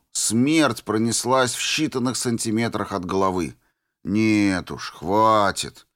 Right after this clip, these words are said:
Раскрутив цепь, я сделал один финт, который давно не применял. Вывел каму в горизонтальную плоскость, резко присел,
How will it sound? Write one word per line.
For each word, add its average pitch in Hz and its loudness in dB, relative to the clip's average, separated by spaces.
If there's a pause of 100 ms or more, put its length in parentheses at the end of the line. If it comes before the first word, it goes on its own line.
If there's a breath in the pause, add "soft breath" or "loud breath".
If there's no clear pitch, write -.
(520)
Раскрутив 113 -2
цепь, 143 -2
я 107 2
сделал 101 0
один 98 -2
финт, 135 -2
который 104 -2
давно 87 -2
не 92 -4
применял. 98 -4 (640)
Вывел 135 2
каму 135 0
в 101 -6
горизонтальную 101 -2
плоскость, 135 -2
резко 104 -2
присел, 131 -2